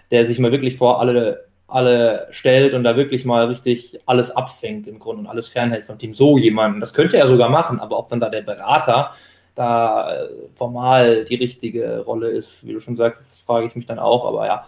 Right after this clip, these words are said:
so jemand wäre halt gut. Also ich meine, Marchione war da noch derjenige, der, der war da vielleicht noch am besten, aber ob das dann auch so gut gelaufen ist, ist dann die andere Frage. Aber der war zumindest in der Lage dazu. Aber jetzt mittlerweile fragt man sich ja wirklich, wer ist denn da jetzt der,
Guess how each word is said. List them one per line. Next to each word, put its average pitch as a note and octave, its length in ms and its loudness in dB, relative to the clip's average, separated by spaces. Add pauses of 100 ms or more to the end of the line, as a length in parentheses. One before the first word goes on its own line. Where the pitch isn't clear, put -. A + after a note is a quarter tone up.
(120)
so C3 200 4
jemand A2+ 300 4
wäre A2 120 2
halt A2 160 -2
gut. C3 220 0
Also G#2+ 160 -6
ich A2 80 -10
meine, A#2 220 -2
Marchione B2+ 560 2
war C3 120 4
da C3 100 2
noch C3 160 2
derjenige, C3 1000 2
der, A2 280 -4
der A#2 180 2
war A#2+ 140 4
da A#2+ 120 4
vielleicht B2 240 0
noch C3 120 -4
am A2 100 -10
besten, C#3 420 -2
aber A#2+ 220 0
ob A#2 140 -4
das B2 160 -4
dann C3 120 -6
auch A#2+ 120 -6
so C3 180 -4
gut C3 220 0
gelaufen D#3 440 4
ist, D#3 100 2
ist C#3 60 -2
dann B2+ 120 4
die B2 80 4
andere D#3 320 4
Frage. C#3 440 2
Aber A#2+ 300 2 (240)
der A#2+ 120 -4
war A#2+ 120 0
zumindest B2 340 -4
in A#2 40 -10
der A2 100 -2
Lage B2+ 300 2
dazu. B2 440 -2 (300)
Aber A#2 160 -2
jetzt A#2 140 -4
mittlerweile C3 640 6
fragt B2+ 320 0
man B2 80 0
sich A#2+ 120 -4
ja A#2+ 100 4
wirklich, B2 240 -2
wer A#2+ 120 4
ist B2+ 160 -2
denn B2+ 80 -2
da A#2 140 -2
jetzt A2 420 -10 (120)
der, A#2 500 2